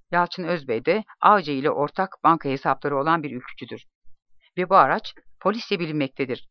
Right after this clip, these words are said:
Sıkı Yönetim Komutanlığı, İstihbarat Başkanlığı, mik İstanbul Bölge Başkanlığı ve İstanbul Emniyet Müdürlüğü bir araya gelip zamanında bu değerlendirmeleri yapmış olsalardı, Ağca ve Oral Çelik hiç kuşkusuz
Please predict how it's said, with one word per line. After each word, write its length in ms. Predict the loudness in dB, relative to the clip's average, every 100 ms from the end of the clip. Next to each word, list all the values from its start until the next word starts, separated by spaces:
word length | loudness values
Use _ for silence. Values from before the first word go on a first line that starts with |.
| -20 _
Sıkı 280 | -16 -6 -4
Yönetim 240 | 0 0
Komutanlığı, 580 | 2 -2 0 0 0 -2
İstihbarat 580 | -6 -10 2 4 4 2
Başkanlığı, 600 | -2 2 0 0 -2 -6 -12 _ _ -20 _ _
mik 160 | -6 -6
İstanbul 500 | -4 0 2 0 2
Bölge 300 | 2 4 2
Başkanlığı 540 | 0 2 0 2 0
ve 120 | -2
İstanbul 420 | -6 0 2 2
Emniyet 340 | -2 -2 -4 -4
Müdürlüğü 440 | -4 -4 -2 -2
bir 100 | -2
araya 280 | -2 0 -2
gelip 280 | -2 -6 -8 _ -20 -20 -20 _ -20 _ -20 _
zamanında 460 | 2 4 4 4 2
bu 100 | 2
değerlendirmeleri 720 | 6 6 6 2 2 -2 0
yapmış 360 | 0 -2 -6 -4
olsalardı, 760 | -4 -2 -2 0 0 -2 -6 -8 _ -20 -20 -20 -2
Ağca 360 | 0 2 0 0
ve 60 |
Oral 300 | 2 2 2
Çelik 380 | 0 -4 -4 -8 _
hiç 160 | -6 -4
kuşkusuz 520 | -12 -10 -10 -8